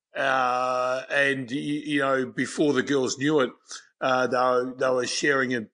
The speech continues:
change room with people like Brooke Lachlan and Izzy Huntington and players of this ilk that are stars in the A F L W. Um, you know, the girls have rolled off a plane,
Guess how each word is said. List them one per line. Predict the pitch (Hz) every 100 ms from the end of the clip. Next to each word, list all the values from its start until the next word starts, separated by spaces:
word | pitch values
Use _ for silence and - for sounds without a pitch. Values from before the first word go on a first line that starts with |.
| -
change | - 139 127
room | 127 127
with | 120 117
people | 147 127 123
like | 123 117
Brooke | - 139 -
Lachlan | 127 139 - 135 127 117
and | 113
Izzy | 147 131 120
Huntington | 104 139 131 135 120 139 131 131 120 - _ - _ -
and | 139 131 123 131 110 107
players | 151 147 143 127
of | 123
this | 110 - -
ilk | 151 135 -
that | 131
are | 127
stars | - - 139 135 139 104
in | 123
the | 123
A | 123 123
F | 117
L | 123
W. | 113 131 135 120 123 156 180 _ _ _ -
Um, | 135 135 131 123 123 _ _ -
you | 156
know, | 135
the | 131
girls | 139 147 135
have | 123
rolled | 123 139 127
off | 123
a | 120
plane, | - 127 139 131 135